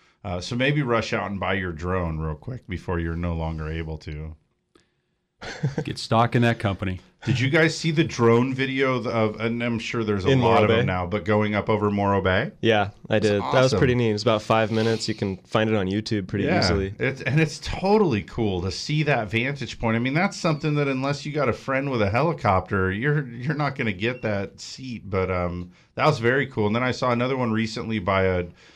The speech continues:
Speaker 1: one of the Patterson realtors actually, uh, took his drone off at, um, Port San Luis, well, off of the, the, uh, Cal Poly Pier over there and went up and around. That was very cool.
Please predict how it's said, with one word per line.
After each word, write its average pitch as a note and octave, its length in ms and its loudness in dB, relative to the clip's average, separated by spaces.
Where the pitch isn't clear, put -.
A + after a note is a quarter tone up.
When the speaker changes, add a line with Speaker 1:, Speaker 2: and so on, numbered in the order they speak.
Speaker 1:
one B2+ 160 2
of A#2 60 0
the A2 60 2
Patterson A2+ 540 2
realtors G2 460 -2
actually, F#2+ 580 -2
uh, F#2 320 0
took B2 200 -2
his A#2 240 0
drone G#2 300 2
off G2+ 320 0
at, F#2+ 220 0
um, F2 260 -2
Port A2 260 0
San G2+ 300 -2
Luis, C#3 520 -4
well, A2 100 -2
off G#2 300 2
of G#2 160 -6
the, F#2+ 300 0
the, G2 160 -6
uh, F#2 180 -4
Cal G#2 240 -2
Poly G#2 340 -2
Pier A#2 340 -4
over A#2 200 0
there A2+ 240 4
and G#2+ 100 -2
went G#2 140 0
up G2+ 180 0
and G2+ 100 -2
around. G2 340 -2
That G2 120 0
was F2 100 -2
very F2 360 0
cool. C#2+ 420 -10